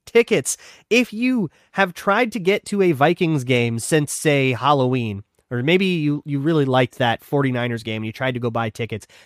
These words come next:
they were probably marked up to heck, right? It's a nightmare to find tickets last minute to N F L games and to all sports games. And Game Time has that,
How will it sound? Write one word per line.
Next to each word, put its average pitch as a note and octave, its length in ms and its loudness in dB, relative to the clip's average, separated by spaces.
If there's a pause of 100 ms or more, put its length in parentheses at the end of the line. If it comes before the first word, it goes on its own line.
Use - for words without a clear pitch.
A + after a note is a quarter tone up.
they G#3 80 6
were D4+ 80 2
probably A#3 220 4
marked C#3+ 300 2
up B2 100 -2
to A#2 80 -4
heck, G#2 200 -8
right? B2 140 -4
It's F#3+ 80 0
a F3 60 2
nightmare C#3 540 -2
to A2 60 -6
find A2+ 240 -6
tickets G#2 320 -12
last G2+ 320 -12
minute D2 240 -14 (280)
to C#3 100 -4
N B2+ 100 -4
F A2 160 -6
L A2 140 -6
games A2 220 -8
and A#3+ 80 -6
to C#4+ 80 2
all C4+ 160 2
sports C3 360 -2
games. - 300 -12
And D3 80 -10
Game G3 180 2
Time F#3+ 220 -2
has A#2 280 -6
that, F#3 240 -2